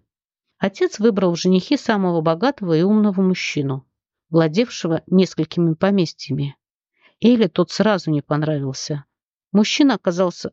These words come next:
жестоким и ужасно ревнивым. Он ни на шаг не отпускал от себя девушку. Очень скоро Элайза снова погибла,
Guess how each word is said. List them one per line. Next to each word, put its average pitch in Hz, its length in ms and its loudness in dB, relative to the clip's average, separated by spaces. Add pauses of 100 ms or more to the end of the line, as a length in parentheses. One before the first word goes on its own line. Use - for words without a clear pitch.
жестоким 208 840 -2
и 190 140 6
ужасно 190 560 2
ревнивым. 151 580 0 (540)
Он 202 240 2
ни 196 80 4
на 185 160 2
шаг 277 340 -2
не 190 100 2
отпускал 190 560 -2
от 160 140 -4
себя 175 280 0
девушку. 156 640 -2 (640)
Очень 226 240 0
скоро 262 640 0
Элайза 208 420 2
снова 226 400 0
погибла, 147 680 -2